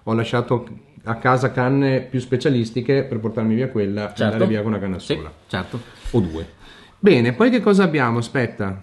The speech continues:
Speaker 2: Poi, eh, rimanendo nella serie casting e come hai detto te, canne specialistici, eh, specialistiche,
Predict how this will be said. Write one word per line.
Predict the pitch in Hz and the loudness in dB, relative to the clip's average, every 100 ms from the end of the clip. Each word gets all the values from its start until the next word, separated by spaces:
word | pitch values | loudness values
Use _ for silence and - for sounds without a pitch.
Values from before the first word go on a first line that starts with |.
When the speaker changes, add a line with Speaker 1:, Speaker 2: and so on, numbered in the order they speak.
| - | -12
Speaker 2:
Poi, | - 156 139 117 110 - - | -4 2 4 2 0 -6 -8
eh, | 123 120 117 117 | -4 -2 0 0
rimanendo | 131 147 170 156 127 | 0 2 2 2 2
nella | 135 151 131 120 | 2 2 2 0
serie | - 143 139 120 | 0 0 2 0
casting | - 139 135 - - 104 101 98 | 2 2 2 0 -4 -4 -4 -4
e | 135 | -2
come | 127 120 | 0 0
hai | 120 | 0
detto | 120 120 | 0 -4
te, | 135 123 - | -2 -4 -4
canne | - 139 110 | -2 0 -2
specialistici, | - 123 151 120 117 139 131 160 147 | -4 -6 -2 -2 -2 -8 -10 -12 -12
eh, | - 107 | -8 -10
specialistiche, | - 113 139 127 117 117 139 147 160 | -6 -6 -2 -2 -2 -4 -8 -4 -4